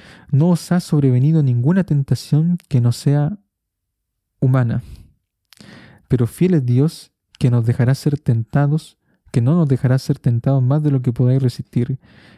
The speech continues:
sino que dará también, sino que dará tam-, también, ¿cierto? Con, también con la tentación, la salida, para que podáis soportar la tentación".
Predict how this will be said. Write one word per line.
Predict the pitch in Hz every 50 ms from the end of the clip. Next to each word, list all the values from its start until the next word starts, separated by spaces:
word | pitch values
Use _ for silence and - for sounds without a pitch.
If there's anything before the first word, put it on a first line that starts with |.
| _ -
sino | - - 131 120 127 131 127
que | - 135
dará | 120 120 117 123 131
también, | - - 120 120 120 117 123 131 135 143 151 151 - _ _ - - _ _ _ _ _ _
sino | - - - 139 117 120
que | 120 127 123
dará | 117 117 117 120 127 131
tam-, | 127 - 120 120 120 - - - _
también, | - 120 113 117 117 131 135 127
¿cierto? | 120 - 143 123 - - 127 113
Con, | - 123 120 120 123 131 - _ _ _ _ _ _ _ - - - - _ _ _ _ _
también | - 117 117 117 117 127 127 131 -
con | - 120 117
la | 117 113
tentación, | 117 113 113 - 123 113 - - 143 147 156 170 202 208
la | 185 131 117 113 110
salida, | - - 120 117 123 135 131 117 123 - 139 - _ _ _ - - - _ _ _
para | - - 113
que | - 123
podáis | 117 120 113 117 123 143 170 - - - _ _ _ _
soportar | - - - - 120 - 127 117 - - 147 165
la | 170 151 131 -
tentación". | - 117 117 - - - - - - - 143 135